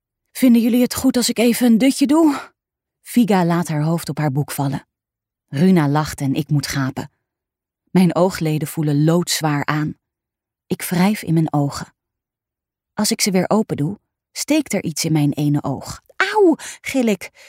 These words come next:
"Ik heb iets in mijn oog gekregen." Runa begint te lachen. <laughs> "Ah, Frida toch." "Ik meen het. Help." Ik wrijf nog eens om het weg te krijgen. Maar dan beginnen mijn ogen te tranen.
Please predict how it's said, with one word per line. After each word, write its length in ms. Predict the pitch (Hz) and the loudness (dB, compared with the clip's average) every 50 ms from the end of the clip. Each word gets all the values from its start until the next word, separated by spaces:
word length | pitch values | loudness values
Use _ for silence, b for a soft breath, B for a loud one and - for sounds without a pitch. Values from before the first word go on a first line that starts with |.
| B B | B B
"Ik 140 | - 269 - | -6 -2 -2
heb 140 | 359 - | 0 0
iets 120 | 359 349 - | 0 0 2
in 60 | 359 | 2
mijn 160 | 330 311 269 | 4 4 4
oog 220 | 175 285 359 381 - | 4 2 2 2 -2
gekregen." 640 | 349 - - 269 254 226 208 202 - 160 165 - _ _ _ _ _ _ _ _ _ _ _ _ _ _ _ _ _ | -6 -6 -2 0 0 0 0 -2 -4 -6 -8 -10 _ _ _ _ _ _ _ _ _ _ _ _ _ _ _ _ _
Runa 340 | - 156 190 196 185 160 147 | 0 2 4 4 4 4 2
begint 340 | 143 139 - 156 147 139 | 0 -4 -2 -2 -2 0
te 100 | - 143 | 0 -2
lachen. 420 | 127 127 123 - - - 98 - - _ _ _ _ _ _ | -2 -2 -4 -6 -8 -10 -12 -12 -14 _ _ _ _ _ _
<laughs> 200 | - 170 151 220 | -2 0 2 2
"Ah, 480 | 208 165 214 170 156 151 147 143 143 143 | 2 2 2 2 2 0 0 -2 -2 -4
Frida 420 | - - 160 190 170 147 143 143 - | -4 -2 -2 0 2 2 0 -2 -2
toch." 520 | - 156 147 143 139 131 - - - - _ _ _ _ _ | -2 0 0 0 -2 -2 -4 -10 -16 -18 _ _ _ _ _
"Ik 140 | - - - | -4 -2 -2
meen 460 | 427 381 427 554 605 523 359 330 339 | -2 -2 -2 -2 -2 0 2 4 4
het. 220 | 320 269 - - b b b b b | 2 0 -4 -10 b b b b b
Help." 580 | b - - 494 466 403 330 330 320 - _ _ _ _ _ _ _ _ _ _ _ _ _ _ _ _ | b -2 0 2 4 4 4 2 0 -4 _ _ _ _ _ _ _ _ _ _ _ _ _ _ _ _
Ik 120 | 196 - | -8 -8
wrijf 260 | - - 175 165 151 | -4 0 0 0 0
nog 220 | 170 185 214 - - | 0 0 0 0 -2
eens 140 | 185 - | -4 -4
om 80 | 160 156 | -2 -2
het 100 | 156 - | -2 -2
weg 200 | - 151 147 - | -2 -2 -2 -2
te 100 | - - | -6 -10
krijgen. 500 | - - 139 117 - - - - - - _ _ _ _ _ _ _ _ _ _ b b b | -8 -8 -6 -6 -6 -8 -10 -14 -14 -16 _ _ _ _ _ _ _ _ _ _ b b b
Maar 240 | b - 185 180 170 | b 0 0 0 2
dan 260 | 156 202 240 294 320 | 2 2 2 2 2
beginnen 400 | 294 262 - - 277 262 254 233 | 0 -2 -2 -2 0 0 2 2
mijn 220 | 208 208 208 214 - | 0 0 -2 -2 -2
ogen 320 | - 247 254 247 - 190 | -2 -2 -2 -2 -6 -8
te 140 | - 165 - | -8 -10 -8
tranen. 540 | - 196 196 233 262 247 196 147 - - | -6 -4 -2 -2 -2 -2 -2 -4 -6 -8